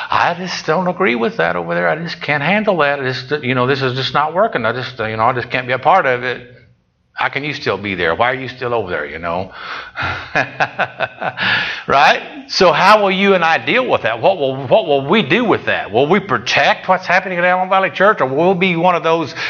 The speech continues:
that's led away, uh, by the thief and the robber that wants to pull that away? So I just want to emphasize that. You and I, we are protectors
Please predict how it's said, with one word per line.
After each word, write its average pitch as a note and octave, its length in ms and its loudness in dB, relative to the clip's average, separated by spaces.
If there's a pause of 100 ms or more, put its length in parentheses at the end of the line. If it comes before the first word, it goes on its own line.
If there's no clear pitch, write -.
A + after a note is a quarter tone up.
(140)
that's C3+ 200 0
led E3 280 4
away, C3 800 2 (220)
uh, A#2+ 100 2
by C3 180 4
the A#2 200 -2
thief D#3 360 -2
and A#2 100 -2
the A2+ 80 0
robber B2 500 -2 (160)
that C3 120 0
wants C3 220 2
to - 60 -10
pull C3 300 2
that G#2 140 2
away? G2 460 -2 (840)
So D#3 180 2
I E3+ 60 6
just F#3 180 0
want G3+ 140 4
to G3+ 80 -2
emphasize A#2 540 0
that. F#2 300 -2
You G3 180 4
and G3+ 100 2
I, G3 420 4
we A#3+ 160 2
are E3 160 4
protectors C3 1040 -2